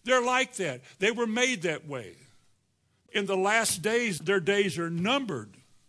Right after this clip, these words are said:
Their end is numbered. What are you gonna do about 'em?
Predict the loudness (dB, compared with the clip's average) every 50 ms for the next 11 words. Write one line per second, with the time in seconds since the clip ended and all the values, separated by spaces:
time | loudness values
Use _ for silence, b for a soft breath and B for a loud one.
0 | _ _ _ _ _ _ _ _ _ _ 2 4 4 4 6 6 6 4 4 4
1 | 2 0 0 0 0 2 2 2 2 2 0 -4 -6 -6 -8 -14 -20 -20 -20 -20
2 | -20 _ _ _ _ _ _ _ _ _ _ _ _ _ _ _ _ _ _ _
3 | _ _ _ _ _ _ _ 0 2 4 4 4 4 4 4 4 2 2 2 0
4 | 0 0 0 0 0 0 2 4 6 6 6 6 4 0 -6